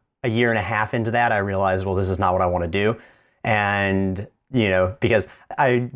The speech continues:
I didn't go for the right reasons. I went thinking that I knew what it was, but I didn't actually have a goal in mind. And so then I just, then what happened was I came back home and went to the local community college and started loading trucks at U P S.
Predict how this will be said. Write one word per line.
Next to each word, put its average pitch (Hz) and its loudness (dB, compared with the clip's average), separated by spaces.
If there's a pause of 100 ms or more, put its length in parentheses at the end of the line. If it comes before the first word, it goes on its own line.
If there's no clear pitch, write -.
(120)
I 135 2
didn't 139 2
go 120 4
for 113 -2
the 107 2
right 98 2
reasons. 82 -10
I 120 0
went 123 2 (520)
thinking 117 0
that 113 2
I 104 0
knew 107 2
what 101 2
it 92 0
was, 92 2
but 107 2
I 104 2
didn't 101 0
actually 98 -2
have 95 -2
a 92 -6 (160)
goal 98 4
in 87 0
mind. 92 0 (580)
And 104 2
so - 0
then 135 4
I 127 2
just, 117 -2
then 123 2
what 117 2
happened 107 0
was 98 0
I 101 2
came 101 -4
back 85 0
home 104 0 (100)
and 98 0
went 101 0
to - -20
the 98 2
local 98 2
community 95 2
college 92 0 (380)
and 92 0
started 98 2
loading 92 2
trucks - -2
at 95 -10
U 101 -4
P 90 -2
S. 101 -2